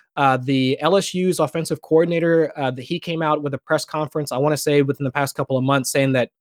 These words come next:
I mean, Brady, most of the stuff that, uh, they would call, like, he would take over in the red zone. And that's actually where Teddy Bridgewater struggled.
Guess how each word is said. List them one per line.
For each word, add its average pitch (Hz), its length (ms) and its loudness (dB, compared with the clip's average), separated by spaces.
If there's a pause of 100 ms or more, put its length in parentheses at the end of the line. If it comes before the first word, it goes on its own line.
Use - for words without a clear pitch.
I - 160 -20
mean, 143 240 2
Brady, 160 480 4 (240)
most 160 320 4
of 175 80 -4
the 165 100 4
stuff 165 340 0
that, 143 320 4
uh, 135 100 -2
they 139 180 0
would 160 200 0
call, 139 220 0
like, 127 140 -2
he 165 120 -6
would 156 120 0
take 151 220 -4
over 135 240 -2
in 127 60 -2
the 120 80 -4
red 156 240 2
zone. 107 180 -6 (300)
And 139 80 0
that's 151 180 -2
actually 170 380 0
where 156 440 4
Teddy 147 260 0
Bridgewater 131 460 0
struggled. 151 580 0